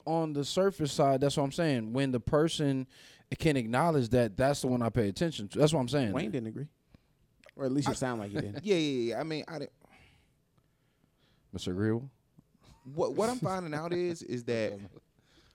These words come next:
Speaker 1: <laughs>
Speaker 3: I don't, I don't wanna marginalize so much where, because in all honesty, the people that we as a, as a collective, the people that we personally come in contact with address the same issues we do. They just look at it,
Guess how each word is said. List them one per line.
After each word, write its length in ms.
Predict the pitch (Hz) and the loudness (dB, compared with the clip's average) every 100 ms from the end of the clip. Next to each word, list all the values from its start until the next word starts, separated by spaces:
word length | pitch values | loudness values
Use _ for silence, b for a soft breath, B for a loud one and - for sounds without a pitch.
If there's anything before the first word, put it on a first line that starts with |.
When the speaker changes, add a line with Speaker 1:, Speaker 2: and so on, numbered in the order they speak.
| b _ | b _
Speaker 1:
<laughs> 1200 | _ _ _ _ _ _ _ _ _ _ _ _ | _ _ _ _ _ _ _ _ _ _ _ _
Speaker 3:
I 100 | 127 | -6
don't, 160 | 180 185 | 0 0
I 100 | 151 | 0
don't 100 | 196 | -2
wanna 180 | 180 143 | 0 0
marginalize 1120 | 113 117 120 117 107 98 92 87 82 82 - _ _ _ _ _ _ _ _ _ | 0 0 0 0 -2 -4 -2 -4 -6 -10 -16 _ _ _ _ _ _ _ _ _
so 280 | - - 123 | -6 2 2
much 380 | 110 131 135 - | 2 0 0 -4
where, 460 | 117 113 104 95 - _ _ _ _ | 0 2 2 0 -6 _ _ _ _
because 340 | 165 226 202 - | -4 -2 -2 -4
in 140 | 196 185 | -8 -6
all 140 | 233 | -4
honesty, 480 | 190 208 196 165 139 | -4 -4 -6 -6 -8
the 120 | 120 | -8
people 320 | - 131 - 139 | -8 -10 -8 -4
that 140 | 113 | -4
we 160 | 131 160 _ - - | -4 -12 _ -20 -8
as 180 | 120 110 | -6 -6
a, 80 | 95 _ | -10 _
as 140 | 113 | -8
a 40 | 117 | -8
collective, 500 | - 120 107 95 87 | -6 -6 -6 -10 -14
the 60 | |
people 300 | 107 185 175 | -10 -10 -8
that 160 | 143 107 | -8 -6
we 120 | 123 | -8
personally 520 | 113 - 123 135 135 | -10 -8 -8 -8 -10
come 220 | 127 135 123 | -12 -10 -12
in 60 | |
contact 460 | 104 120 151 170 - | -12 -12 -10 -10 -8
with 260 | 175 196 196 _ _ _ _ _ _ _ _ _ _ _ _ _ _ _ _ _ _ | -8 -8 -12 _ _ _ _ _ _ _ _ _ _ _ _ _ _ _ _ _ _
address 340 | 120 117 160 - | -6 0 0 0
the 100 | 127 | -4
same 300 | 135 120 95 | -4 -4 -4
issues 280 | 120 98 | -4 -6
we 180 | 92 135 | -6 -4
do. 160 | 120 107 | -2 -2
They 140 | 120 | -2
just 180 | 131 98 | -4 -8
look 260 | 92 120 - | -4 -4 -4
at 80 | |
it, 140 | 76 | -8